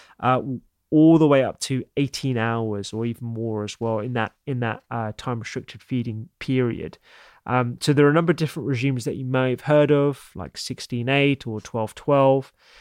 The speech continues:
And then there's alternate day fasting, which is where you have a sub-calorie, uh, intake over two days or three days, which can be as low as five hundred calories in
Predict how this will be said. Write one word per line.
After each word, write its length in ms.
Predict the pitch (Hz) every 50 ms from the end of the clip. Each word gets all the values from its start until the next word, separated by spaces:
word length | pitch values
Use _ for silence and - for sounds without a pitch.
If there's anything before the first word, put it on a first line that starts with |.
| - _ -
And 140 | - 131 143
then 140 | 139 139
there's 260 | 139 139 139 131 - - _ -
alternate 440 | 160 151 151 - - 151 135 110
day 180 | - 131 127 131
fasting, 600 | - - 131 123 120 117 - - - 113 107 113
which 180 | 117 117 - 135
is 120 | 120 -
where 120 | 139 127
you 160 | 127 131 139 131
have 400 | 113 131 127 123 123 120 - - _ -
a 180 | 131 123 120 113
sub-calorie, 1400 | - - - - 147 139 135 127 - _ _ - - - - - 135 131 123 120 123 123 120 120 120 120 - _ _
uh, 320 | - 117 113 113 113 110 - - _
intake 600 | 156 156 151 143 - - 131 110 110 - _ - _ _ _ _ - _ _ _
over 280 | - 123 131 107 113 110
two 360 | - - - - 180 175 170
days 440 | 156 165 156 151 151 151 147 135 127
or 120 | 107 104
three 380 | 113 - - - 147 147 147 143
days, 420 | 139 139 139 135 135 135 135 120
which 160 | 127 - - -
can 200 | - 135 131 120
be 160 | 127 123 120
as 100 | 120 123
low 240 | 127 127 131 131 131
as 160 | 127 - -
five 320 | - - 139 131 123 -
hundred 280 | - 131 123 117 120 -
calories 600 | - - 127 123 117 120 120 120 117 110 - - _ _ _ _ _ _ _ _ -
in 240 | 143 135 131 131 131